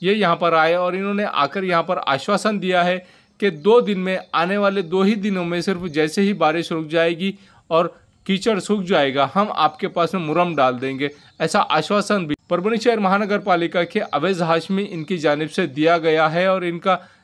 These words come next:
जिस तरह से इन्होंने धरने आंदोलन किया है, परभणी शहर के हाजी अब्दुल हमीद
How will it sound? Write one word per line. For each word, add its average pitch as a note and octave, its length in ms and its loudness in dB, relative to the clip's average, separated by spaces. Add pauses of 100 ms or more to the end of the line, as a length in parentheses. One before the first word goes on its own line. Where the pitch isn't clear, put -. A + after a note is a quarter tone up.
(120)
जिस G3+ 220 -4
तरह F3 180 2
से F#3+ 180 -4
इन्होंने E3+ 380 -4
धरने E3 320 -2
आंदोलन F3+ 600 0
किया D#3+ 320 0
है, D3 160 0 (340)
परभणी F#3+ 320 -2
शहर F3+ 300 4
के F#3 180 -4 (200)
हाजी D#3+ 440 -2
अब्दुल F3 360 -2
हमीद F3 300 -4